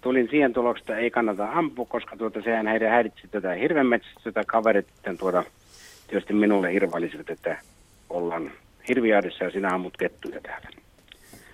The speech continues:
No niin, kettu tuli sitten puoleen välistä peltoa ja silloin minä huomasin, että tällähän on syy, suussa jonkunlainen tämmöinen mytty.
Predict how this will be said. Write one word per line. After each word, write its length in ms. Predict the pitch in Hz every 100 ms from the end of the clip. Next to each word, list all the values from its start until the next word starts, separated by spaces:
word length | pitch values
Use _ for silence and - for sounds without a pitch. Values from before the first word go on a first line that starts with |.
| - - -
No 140 | 107
niin, 440 | 113 143 127 78 - - -
kettu 340 | - 120 - 117
tuli 280 | 107 95 90
sitten 260 | - 78 -
puoleen 360 | - 123 131 131
välistä 340 | 127 113 95
peltoa 460 | - 135 147 135 120
ja 140 | 110 104 - -
silloin 180 | 135 135
minä 180 | 127
huomasin, 400 | 120 147 131 113
että 240 | 117 - 110 - - - _ -
tällähän 380 | 127 127 123 131
on 180 | 127 -
syy, 300 | 160 143 143 - - - -
suussa 400 | 190 160 - 123
jonkunlainen 440 | 143 127 127 123
tämmöinen 240 | 123 135
mytty. 540 | 139 156 - - _